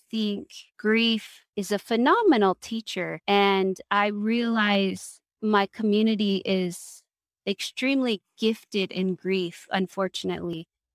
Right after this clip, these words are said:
that dominant society does not grieve. Like, we've had all these deaths from covid, and no one even seems to be grieving. The one thing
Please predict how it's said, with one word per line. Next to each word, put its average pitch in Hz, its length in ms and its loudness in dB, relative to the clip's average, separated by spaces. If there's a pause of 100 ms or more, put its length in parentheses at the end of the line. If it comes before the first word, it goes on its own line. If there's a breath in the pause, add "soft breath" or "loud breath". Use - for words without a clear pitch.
(340)
that 196 220 2
dominant 208 380 2
society 190 600 -2
does 180 200 -2
not 185 240 0
grieve. 175 480 -8 (100)
Like, 180 280 -2 (160)
we've 185 220 -10
had 208 280 -2
all 381 240 0
these 302 240 0
deaths 180 520 -4
from 202 180 -4
covid, 196 380 -4
and 185 340 -2
no 196 240 2
one 208 240 2
even 185 500 -4 (240)
seems 196 400 -6
to 190 100 -8
be 175 220 -12
grieving. 175 480 -2 (920)
The 220 200 0
one 240 420 0
thing 220 480 0